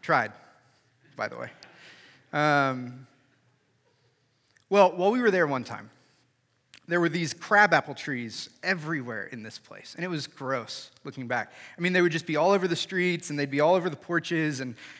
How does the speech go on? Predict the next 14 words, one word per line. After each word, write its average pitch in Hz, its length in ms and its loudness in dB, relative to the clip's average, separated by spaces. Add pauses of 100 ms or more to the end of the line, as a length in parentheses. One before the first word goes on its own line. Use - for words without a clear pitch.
(100)
and 165 100 -2
it, 185 280 -6
crabapples 196 460 2
are 170 60 -2
these 160 160 -2
kind 160 160 -2
of, 120 100 -6
like, 131 220 -8
dense, 185 420 -4
hard 170 480 0
little 160 200 -4
pieces 151 360 -10
of 123 80 -10
fruit. - 300 -16